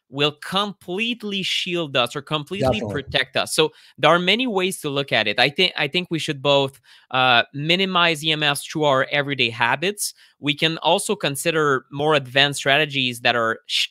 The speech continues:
Speaker 1: physically shielding your bedroom. That
Speaker 2: Yeah.
Speaker 1: is, you know,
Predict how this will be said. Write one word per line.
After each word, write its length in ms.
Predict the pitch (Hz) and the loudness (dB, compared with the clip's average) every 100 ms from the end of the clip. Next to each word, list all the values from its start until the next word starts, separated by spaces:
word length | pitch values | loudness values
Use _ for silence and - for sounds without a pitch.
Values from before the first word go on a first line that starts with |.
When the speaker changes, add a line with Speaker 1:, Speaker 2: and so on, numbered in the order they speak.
| _ | _
Speaker 1:
physically 580 | - 196 196 - 151 | 0 0 0 -6 -8
shielding 760 | 131 - - 143 156 170 190 208 | -6 -4 -2 -2 -2 0 -2 -2
your 120 | 196 | -4
bedroom. 600 | 175 190 190 196 214 220 _ _ _ | 0 0 0 -2 -4 -8 _ _ _
That 160 | 139 139 | 2 4
Speaker 2:
Yeah. 80 | 151 | 2
Speaker 1:
is, 140 | 135 | 0
you 100 | 143 | 0
know, 260 | 147 135 | 0 -2